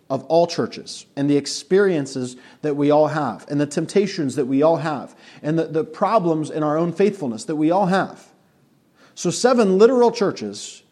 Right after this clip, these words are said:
that stand as representatives of each of our experiences. That's why this book is so relevant to us today. Why, why it's so easy for some to say,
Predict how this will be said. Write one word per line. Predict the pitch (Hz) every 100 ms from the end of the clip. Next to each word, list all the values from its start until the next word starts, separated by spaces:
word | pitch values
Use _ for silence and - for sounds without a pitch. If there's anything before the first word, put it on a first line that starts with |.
| _ _ _ -
that | 131 151
stand | - 196 208
as | 151
representatives | 156 185 156 180 175 123 107 117 - - _ _
of | 135 123 - _
each | 190 196
of | 175
our | 135 117
experiences. | - 147 127 104 98 - - - _ -
That's | 170 -
why | 170
this | 131
book | - 139 - - _ -
is | 120
so | 143
relevant | 117 151 175 107 95
to | -
us | 117 110
today. | - 139 92
Why, | 123 147
why | 170 185
it's | 180
so | 214
easy | 247 185
for | 160 151
some | 196 185
to |
say, | 139 165 147